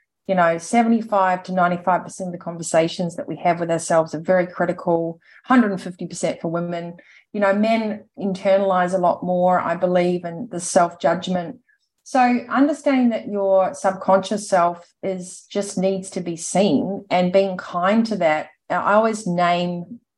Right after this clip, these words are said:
everyone's ego, you know, so I always say to people, "Name your subconscious self."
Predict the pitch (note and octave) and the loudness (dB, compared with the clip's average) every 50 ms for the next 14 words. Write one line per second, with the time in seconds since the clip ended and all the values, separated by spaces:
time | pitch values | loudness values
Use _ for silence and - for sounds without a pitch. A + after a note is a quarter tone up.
0 | _ - - F#3 F3+ F3+ F3 E3+ E3+ E3 E3 D#3 - C#3 F#3+ F3+ F3+ E3 D3 C#3 | _ -4 -2 0 2 2 2 2 2 2 2 0 0 0 0 2 4 4 4 4
1 | B2+ D3+ F#3 F3 E3 E3 F3 F3+ - G3+ F#3 F#3 F#3 F#3+ F#3+ F#3+ G3+ F#3+ F3+ F3+ | 2 2 0 0 2 2 0 0 0 0 2 2 2 0 0 0 0 0 0 0
2 | F#3 F#3 F#3 F#3 F3 F3 F3+ F#3+ F#3+ G#3 G#3+ A3 A#3 A3+ G#3+ G#3 G3 F#3+ F3+ F#3 | 0 0 0 0 0 -2 0 0 2 2 2 2 2 2 2 2 0 0 -2 -2
3 | - F3+ D#3+ - - - - - - E3 D#3+ - - F#3+ E3 B2+ - - - - | -2 -2 -2 0 0 0 2 2 0 -2 -2 0 2 2 2 2 0 -4 -14 -20